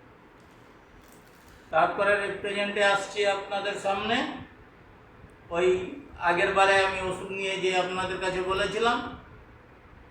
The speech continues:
যে ওষুধ বেশি খাওয়া ভালো নয়, কম খেলে অমৃত হয়, এর একটা ইংরেজি করেছেন উইলিয়াম উইদারিং সতেরোশো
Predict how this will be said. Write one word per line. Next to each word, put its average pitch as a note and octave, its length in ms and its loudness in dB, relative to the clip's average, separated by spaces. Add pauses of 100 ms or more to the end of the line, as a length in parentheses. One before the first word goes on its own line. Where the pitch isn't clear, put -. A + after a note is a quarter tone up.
(140)
যে E3 100 -8
ওষুধ G#3 380 -2 (460)
বেশি F3 260 0
খাওয়া F3+ 380 6
ভালো F3 340 2
নয়, G#3+ 320 4 (1000)
কম F#3 260 0
খেলে F#3 240 0
অমৃত F#3 440 2
হয়, G3 240 4 (340)
এর F#3+ 200 2
একটা F#3+ 280 0
ইংরেজি F#3+ 720 -2 (960)
করেছেন F#3+ 460 4 (180)
উইলিয়াম F#3+ 580 4
উইদারিং F#3+ 480 4 (720)
সতেরোশো F#3 920 0